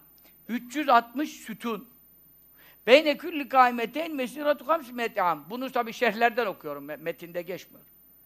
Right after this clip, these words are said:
İki direk arasında ne kadar mesafe var? Direkten direğe beş yüz senelik mesafe var. Üç yüz altmış ile çarpacaksınız beş yüz seneyi. Bu da lirrakibil mücid,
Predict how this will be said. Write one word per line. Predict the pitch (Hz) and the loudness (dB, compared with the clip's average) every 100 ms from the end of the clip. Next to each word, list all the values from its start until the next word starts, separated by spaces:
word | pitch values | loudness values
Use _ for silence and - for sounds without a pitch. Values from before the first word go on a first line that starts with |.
| _ _ _ _ - | _ _ _ _ -4
İki | 254 294 359 | -2 0 2
direk | 311 330 311 | 8 8 10
arasında | 294 285 269 254 254 285 - _ _ _ _ _ - | 8 8 2 2 4 4 0 _ _ _ _ _ -6
ne | 254 | -2
kadar | 254 233 | -2 -2
mesafe | 208 - 185 170 | -4 0 -2 0
var? | 170 220 - _ _ _ _ _ _ _ _ _ _ _ 127 | -4 -6 -8 _ _ _ _ _ _ _ _ _ _ _ -6
Direkten | 214 269 277 302 302 | 8 8 10 8 6
direğe | 262 247 254 311 - 208 | 6 4 4 2 2 10
beş | 277 277 226 | 10 10 -8
yüz | 208 | -10
senelik | 214 202 214 202 | -8 -6 -8 -10
mesafe | 175 165 156 147 | -10 -6 -6 -8
var. | 127 _ _ _ _ - | -14 _ _ _ _ -14
Üç | 214 - | -12 -10
yüz | 254 | -8
altmış | 233 214 - 233 | 0 0 -2 -8
ile | 220 | -8
çarpacaksınız | 202 185 175 165 143 143 131 | -4 -4 -4 -8 -10 -16 -14
beş | 151 165 - | -10 -12 -12
yüz | 151 | -16
seneyi. | - 151 165 254 - _ _ _ _ _ _ _ _ _ - | -10 -8 -6 -8 -12 _ _ _ _ _ _ _ _ _ -8
Bu | 302 | 8
da | 349 | 10
lirrakibil | 277 277 254 285 349 302 285 247 220 | 10 6 4 8 8 8 -2 -6 -6
mücid, | 214 214 240 | -6 -6 -2